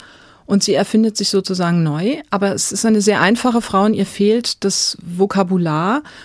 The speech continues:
um die Musik, die sie plötzlich für sich entdeckt, auszudrücken. Und dann habe ich mich gefragt, und ich habe auch sehr viele Musiker gefragt, „Wie empfindet ihr Musik? Wie erlebt ihr das? Wie könnt ihr das beschreiben?“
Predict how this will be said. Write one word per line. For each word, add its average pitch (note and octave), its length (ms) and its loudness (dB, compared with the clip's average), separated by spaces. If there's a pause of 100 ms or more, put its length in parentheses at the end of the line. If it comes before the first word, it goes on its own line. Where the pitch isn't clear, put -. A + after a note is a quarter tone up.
(220)
um G#3+ 380 2
die G#3 140 2
Musik, G3 540 0
die G#3 80 -2
sie G3 120 -4
plötzlich - 420 -2
für G3 120 -2
sich F#3 180 -4
entdeckt, F#3 520 -2
auszudrücken. D3+ 840 -4
Und D#3 180 -6
dann E3+ 200 0
habe F3+ 100 0
ich G3+ 100 0
mich G3+ 160 0
gefragt, F3+ 640 -4
und D#3+ 100 -2
ich - 80 -6
habe E3 140 -6
auch C#3+ 60 -6
sehr D#3+ 180 -2
viele E3 220 0
Musiker A#3 480 2
gefragt, A3 560 -4 (640)
„Wie G#3 260 0
empfindet B3+ 560 2
ihr A#3 100 4
Musik? F#3+ 460 0
Wie A3 100 0
erlebt G#3+ 500 2
ihr G3+ 140 0
das? D#3+ 240 -4
Wie A#3+ 120 0
könnt C4 280 0
ihr A#3+ 160 2
das G3+ 300 -4
beschreiben?“ D#3 880 0